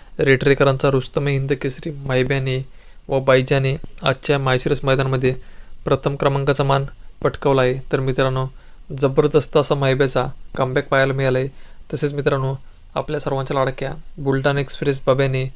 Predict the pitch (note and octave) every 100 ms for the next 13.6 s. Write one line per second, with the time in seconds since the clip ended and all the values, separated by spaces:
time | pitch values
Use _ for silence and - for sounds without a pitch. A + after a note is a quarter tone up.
0 | - - - C3+ - C3+ C3+ C3+ C3+ C3
1 | - C3+ C3 C#3+ D#3 C#3+ C3+ C3+ C3+ C3
2 | C3+ - - - - D3 B2+ D3+ C#3 C3+
3 | C#3 - - D3+ C#3+ C#3 D3 C#3+ C#3+ C#3
4 | - - - - C#3+ C3 C#3+ C#3+ - C#3
5 | C#3+ C#3+ D3+ C#3+ - D3+ - D3 C3+ D3
6 | C#3+ D3 - C#3+ C3+ C#3 C3+ - - -
7 | - D3+ C3+ C3+ C#3 C3+ - C3+ - C#3+
8 | C3+ C#3 - D3 B2+ C#3+ D3 C#3+ C#3 D3
9 | C3+ D3 - - - D3+ C#3 C#3 - C#3+
10 | C#3+ C3+ C3+ C3+ - C3 C#3 - - -
11 | - - D3 C3 C#3 C#3+ C3+ D3 C#3 -
12 | - C#3 C3+ C#3+ D#3 D3 D3 C#3+ C#3 C#3
13 | C#3+ C#3 D3 - C3+